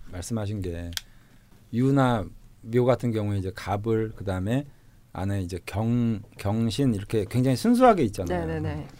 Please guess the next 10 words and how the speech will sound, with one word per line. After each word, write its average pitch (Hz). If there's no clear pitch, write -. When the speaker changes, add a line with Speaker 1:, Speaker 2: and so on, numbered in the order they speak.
Speaker 1:
이제 -
그런 147
부분들이 123
있어서 92
특히나 180
이제 120
그 98
묘라는 147
게 98
원래 92